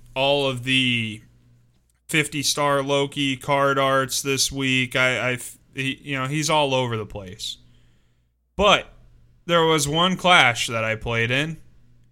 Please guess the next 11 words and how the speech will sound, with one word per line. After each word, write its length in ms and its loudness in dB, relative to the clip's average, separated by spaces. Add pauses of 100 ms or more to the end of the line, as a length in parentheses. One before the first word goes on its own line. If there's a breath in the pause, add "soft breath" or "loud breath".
(800)
where 160 2
there 140 6
was 180 2
a 80 2
certain 720 0
Loki 380 2
player 480 0
on 180 -4
the 60 -2
enemy 340 -2
team. 340 -10